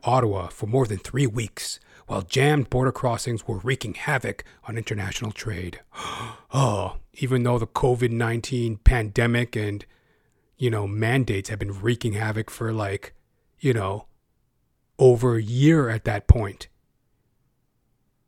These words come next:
In the point of January two thousand twenty-one or twenty-two. Over a year of bullshit. Anyway,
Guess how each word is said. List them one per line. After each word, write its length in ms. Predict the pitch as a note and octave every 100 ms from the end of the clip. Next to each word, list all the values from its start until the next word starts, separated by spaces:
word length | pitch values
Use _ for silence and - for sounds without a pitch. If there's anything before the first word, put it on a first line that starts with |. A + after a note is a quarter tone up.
| _ _ _ _ _ -
In 80 |
the 60 | A#2+
point 360 | - C#3 B2 B2
of 240 | A2 G2+
January 500 | - B2 A#2 A#2 A2
two 160 | - A2+
thousand 540 | A#2+ A2 G#2+ G#2+ G2+ - _ _ _ -
twenty-one 600 | - A#2+ G#2 G#2 F#2+ F2+ _ _ _ _ -
or 80 |
twenty-two. 540 | G#2 C3 G#2 - G2+ F#2+ _ _ _ _ -
Over 300 | C#3 D#3 D#3+
a 60 |
year 280 | C#3+ F3 G3
of 160 | B2 -
bullshit. 500 | A#2 G#2 B2 G2+ - _ _ _ _ _ _ _ _ _ _ _ _ _ _ _ _ _ _ -
Anyway, 380 | A2+ G#2 F#2+